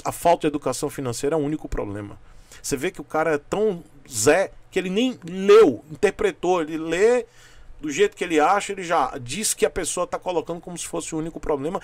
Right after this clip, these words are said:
e que a distribuição de renda <laughs> é, é a solução. E aí ele coloca: claro que é importante usar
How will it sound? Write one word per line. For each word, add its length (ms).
e 260
que 160
a 60
distribuição 640
de 120
renda 480
<laughs> 20
é, 160
é 100
a 80
solução. 600
E 40
aí 60
ele 100
coloca: 440
claro 440
que 120
é 40
importante 580
usar 420